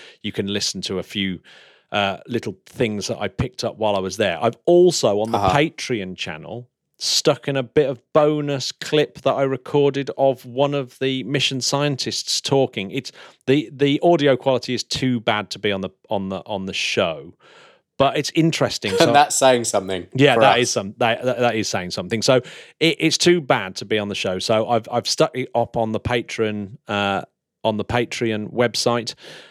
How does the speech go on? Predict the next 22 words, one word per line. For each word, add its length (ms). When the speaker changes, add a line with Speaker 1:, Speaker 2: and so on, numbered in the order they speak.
Speaker 1:
Uh, 260
you 100
can 140
only 240
listen 300
to 120
it 60
if 140
you're 100
a 60
Patreon. 720
I 100
thought 240
it's 160
about 300
time 260
we 80
gave 300
the 80
Patreon 500
some 200
perks. 680